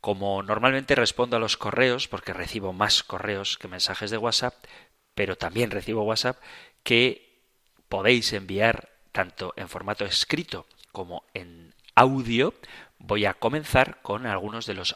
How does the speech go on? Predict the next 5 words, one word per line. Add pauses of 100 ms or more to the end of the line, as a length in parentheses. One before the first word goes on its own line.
(160)
audios (300)
que
llegaron (160)
al (960)
teléfono